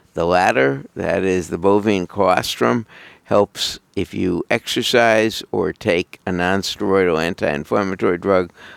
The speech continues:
like ibuprofen or aspirin. It decreases the, um, gastric, or, eh, not gastric, it's intestinal,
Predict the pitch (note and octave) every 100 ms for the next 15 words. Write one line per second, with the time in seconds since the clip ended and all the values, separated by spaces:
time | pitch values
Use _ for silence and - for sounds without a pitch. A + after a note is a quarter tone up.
0 | - - E2+ F#2 F2+ F2+ F2 - A#2 A2+
1 | - E2 D#2+ A#1 F#2 A#2 - C#3 B2+ A#2+
2 | - - - - F2 - A2+ F#2+ - G#2+
3 | - F#2+ F#2 F2 - - F2+ E2 F2+ F2
4 | E2+ E2+ E2+ D#2+ - _ _ _ _ _
5 | _ - - F2 D#2+ E2 D#2+ - - _
6 | _ - - - - A2 B2 - - G#2+
7 | G2 - - G#2 F#2+ E2+ D2 G#2 G#2+ A2+
8 | A2 - - E2+ - - - F2 - F2
9 | - A#2 A#2 - G#2+ F2 D#2+ D2+